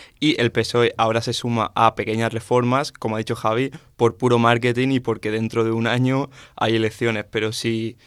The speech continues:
estoy segurísimo que si faltaran tres años para las elecciones no, no hablaría de reformas. Entonces, lo veo muy difícil en el aspecto de que,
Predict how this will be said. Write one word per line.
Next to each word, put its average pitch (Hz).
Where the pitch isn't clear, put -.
estoy -
segurísimo 123
que 117
si 113
faltaran 113
tres 117
años 113
para 110
las 110
elecciones 113
no, 110
no 113
hablaría 113
de 107
reformas. 110
Entonces, 120
lo 113
veo 117
muy 117
difícil 117
en 117
el 113
aspecto 120
de 113
que, 110